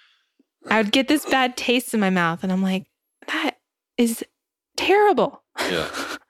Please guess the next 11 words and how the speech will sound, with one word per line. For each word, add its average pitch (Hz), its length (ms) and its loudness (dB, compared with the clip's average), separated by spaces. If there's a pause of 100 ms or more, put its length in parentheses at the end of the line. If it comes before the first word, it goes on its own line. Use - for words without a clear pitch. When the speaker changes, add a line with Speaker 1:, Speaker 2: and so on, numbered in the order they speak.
(100)
Speaker 1:
<laughs> - 440 -6
I 269 140 2
do 277 180 2
not 240 320 2
need 226 340 4
to 202 440 0 (100)
think 214 200 2
of 214 100 2
them 196 180 2
negatively 220 840 2
and 175 280 -2